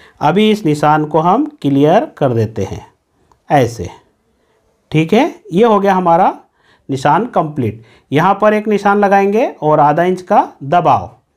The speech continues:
ठीक है। आपको क्लियर समझ में आ गया होगा कि हमने इस कटोरी को कैसे निकाला है, क्लियर दबाव सहित,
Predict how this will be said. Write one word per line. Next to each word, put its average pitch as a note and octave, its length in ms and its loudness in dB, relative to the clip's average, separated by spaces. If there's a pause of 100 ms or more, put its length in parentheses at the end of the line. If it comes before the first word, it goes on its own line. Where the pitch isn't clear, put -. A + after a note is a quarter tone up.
(320)
ठीक G3 180 -2
है। D4+ 180 0 (300)
आपको G#3+ 360 -2
क्लियर F#3+ 320 0
समझ G3 300 -2
में G3+ 120 0
आ G3 120 2
गया G3+ 140 2
होगा G3 260 2 (880)
कि F#3 80 0
हमने F#3+ 360 2
इस F#3+ 120 -2
कटोरी E3 380 2
को F3+ 140 -2
कैसे F3 300 -2
निकाला E3+ 420 2
है, G#3+ 180 -2 (720)
क्लियर F3+ 360 2
दबाव D3+ 380 2
सहित, D3 460 -6